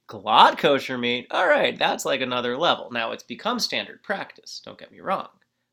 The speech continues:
But no posek, no rabbi would say non-glatt kosher meat that is kosher is not kosher. It's kosher. It's just not glatt.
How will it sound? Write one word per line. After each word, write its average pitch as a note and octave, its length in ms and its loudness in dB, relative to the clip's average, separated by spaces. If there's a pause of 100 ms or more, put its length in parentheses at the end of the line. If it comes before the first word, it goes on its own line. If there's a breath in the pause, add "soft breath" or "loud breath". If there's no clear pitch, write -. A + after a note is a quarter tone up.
(640)
But - 500 0 (1040)
no D#3 800 -2 (640)
posek, - 560 0
no C3+ 200 -2
rabbi B3 400 2
would C3 160 -4
say B2+ 280 -4
non-glatt C3+ 680 -2
kosher B2 300 -8
meat A#2+ 240 -10
that G#2+ 100 -4
is G#2 80 -10
kosher G3 380 -4
is A2+ 100 -10
not A2+ 160 -8
kosher. - 360 -4 (180)
It's A3+ 180 -4
kosher. - 440 -6 (1200)
It's D#3 140 -4
just G3 200 -6
not D3 240 -4
glatt. - 420 -6